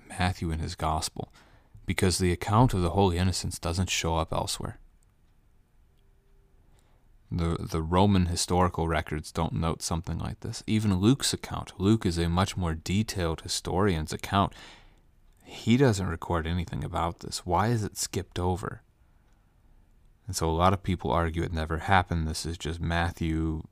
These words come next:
you know, making up something to, to fits his context as a literary device. And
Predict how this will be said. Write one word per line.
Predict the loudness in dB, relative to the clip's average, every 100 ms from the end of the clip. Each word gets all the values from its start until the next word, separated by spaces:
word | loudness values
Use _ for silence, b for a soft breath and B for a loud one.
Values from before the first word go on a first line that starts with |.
| -14
you | -12 -10
know, | -10 -4
making | 0 0 0 0
up | 0 0 -2
something | -2 -2 -2 -2 -4
to, | -8 -12
to | -14
fits | -2 -2 -2 -4
his | -6
context | -2 0 0 0 -4 -2
as | -4
a | -4
literary | 0 0 2 2 0 0
device. | -2 -2 -2 -4
And | -6